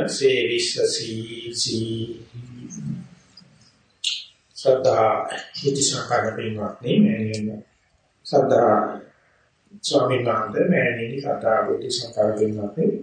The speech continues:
අපි මතක් කරගත්ත විදිහට මේ දින තුනක වැඩ පිළිවෙලට ඉස්සරහින් තියාගත්තේ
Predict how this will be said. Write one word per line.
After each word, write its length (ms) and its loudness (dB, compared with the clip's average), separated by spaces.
අපි 220 0
මතක් 300 4
කරගත්ත 420 2
විදිහට 480 0
මේ 280 0
දින 340 2
තුනක 320 4
වැඩ 180 4
පිළිවෙලට 320 4
ඉස්සරහින් 480 0
තියාගත්තේ 680 0